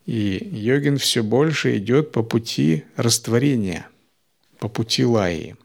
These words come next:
Одновременно с этим, пребывая в недумании, в бхаве, в шунье, он учится постепенно проявлять шакти. Он начинает распознавать шакти и шакти-спанду, энергию, присущую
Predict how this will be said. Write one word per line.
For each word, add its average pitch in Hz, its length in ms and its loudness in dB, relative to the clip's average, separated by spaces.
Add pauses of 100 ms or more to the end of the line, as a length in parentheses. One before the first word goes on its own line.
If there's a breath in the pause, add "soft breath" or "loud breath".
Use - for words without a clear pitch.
(180)
Одновременно 147 800 2
с - 120 -2
этим, 151 440 2 (140)
пребывая 110 640 2
в 92 120 -6
недумании, 135 800 2
в - 80 -6
бхаве, 135 580 0 (880 loud breath)
в - 120 -10
шунье, 135 600 2 (500 soft breath)
он 170 320 2
учится 170 500 2
постепенно 160 760 0
проявлять 120 580 0
шакти. - 640 -2
Он 123 160 0
начинает 123 560 0
распознавать 147 960 0 (560)
шакти - 600 -2
и 113 120 0
шакти-спанду, 123 1120 0 (160)
энергию, 131 720 0
присущую 131 1000 0